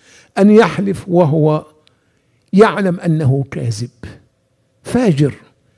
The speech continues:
اليمين الفاجرة الذي يجترئ فيها صاحبها على الحلف بالله كاذبا، وتزداد فجورا وقبحا وإثما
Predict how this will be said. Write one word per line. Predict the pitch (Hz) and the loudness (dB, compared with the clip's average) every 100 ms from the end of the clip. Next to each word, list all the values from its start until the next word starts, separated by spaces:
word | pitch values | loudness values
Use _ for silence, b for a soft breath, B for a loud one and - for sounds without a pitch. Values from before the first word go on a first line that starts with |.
| _ _ _ - | _ _ _ -6
اليمين | 139 147 185 214 | -2 0 0 -2
الفاجرة | 143 - - 151 101 - 101 - _ _ _ - | -4 -8 -8 -8 -8 -12 -16 -18 _ _ _ -4
الذي | 143 135 135 | -2 2 2
يجترئ | 135 123 - 208 175 156 143 | 0 -2 2 4 4 0 -6
فيها | - 202 151 | -6 -4 -4
صاحبها | 143 - - 185 170 101 78 _ b b b | -6 -10 -8 -6 -6 -6 -10 _ b b b
على | 160 151 | -2 -2
الحلف | 123 196 220 160 | -2 -4 -2 -4
بالله | 180 156 185 214 170 180 | -4 -4 -4 -4 -4 -2
كاذبا، | 226 233 196 175 147 156 _ _ _ _ _ _ _ _ _ - | -2 0 2 2 0 -4 _ _ _ _ _ _ _ _ _ -4
وتزداد | 165 165 147 180 208 214 | 0 0 2 2 2 0
فجورا | - 190 143 262 302 285 240 202 | -2 -2 4 6 8 8 6 4
وقبحا | 180 - 262 226 165 208 | 0 2 0 0 -6 -2
وإثما | 226 214 233 359 - 269 269 220 | 2 2 4 2 2 2 4 4